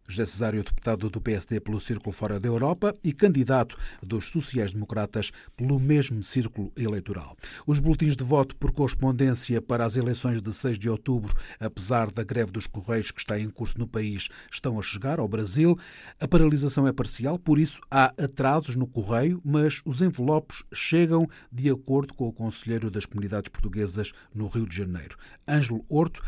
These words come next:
afirma que é preciso não deixar o voto para a última hora, exatamente por causa do previsível atraso,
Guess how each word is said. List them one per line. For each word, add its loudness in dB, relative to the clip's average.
afirma 4
que 4
é 0
preciso 0
não 4
deixar 0
o 4
voto 0
para 2
a 4
última 4
hora, 6
exatamente 0
por -10
causa -2
do -4
previsível 2
atraso, 0